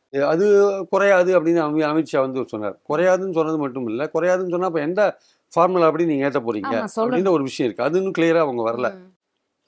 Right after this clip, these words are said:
Speaker 1: ஆனா மக்கள் தொகை அடிப்படையில தான் வந்து ஃபிக்ஸ் பண்ணுவாங்க. ஒரு, ஒரு கான்ஸ்டிட்யூவன்சில எவ்வளவு வோட்டர்ஸ் இருக்கணும்,
Speaker 2: ம்.
Speaker 1: ஆ, அந்த, அந்த வோட்டர்ஸ்க்கு வச்சு அந்த மாநிலத்துல எவ்வளவு ம-, மக்கள் தொகை இருக்கோ அது எவ்வளவு கான்ஸ்டிட்யூவன்சி எங்க வரும்,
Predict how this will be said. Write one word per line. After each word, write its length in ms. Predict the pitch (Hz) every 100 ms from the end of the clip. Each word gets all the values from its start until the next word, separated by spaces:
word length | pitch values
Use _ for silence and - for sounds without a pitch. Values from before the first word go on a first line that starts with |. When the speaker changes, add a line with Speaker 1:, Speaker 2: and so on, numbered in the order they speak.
| _ _ _ -
Speaker 1:
ஆனா 140 | 175
மக்கள் 280 | 151 151 202
தொகை 180 | 190 190
அடிப்படையில 440 | 180 170 175 170
தான் 140 | 202 196
வந்து 560 | 175 196 190 156 147 147
ஃபிக்ஸ் 220 | 156 190
பண்ணுவாங்க. 460 | 165 147 123 127 - _
ஒரு, 560 | 165 165 165 160 156 151 _ _ -
ஒரு 160 | 151 147
கான்ஸ்டிட்யூவன்சில 640 | 170 190 185 175 165 180
எவ்வளவு 400 | 160 160 170 143
வோட்டர்ஸ் 240 | 151 147 131
இருக்கணும், 320 | 98 113 160 - _
Speaker 2:
ம். 360 | 202 180 170 190
Speaker 1:
ஆ, 240 | 170 175
அந்த, 480 | 170 175 165 170 170
அந்த 220 | 160 180
வோட்டர்ஸ்க்கு 920 | 180 175 175 190 202 202 - 170 196 185
வச்சு 380 | 185 254 262 262 _ _
அந்த 180 | - 185
மாநிலத்துல 400 | 175 196 220 202
எவ்வளவு 340 | 180 185 180 170
ம-, 140 | 165
மக்கள் 320 | 165 156 185
தொகை 200 | 160 156
இருக்கோ 240 | 151 220 226
அது 220 | 180 170
எவ்வளவு 300 | 175 190 185
கான்ஸ்டிட்யூவன்சி 400 | 160 160 160 165
எங்க 220 | 139 123 123
வரும், 280 | 120 160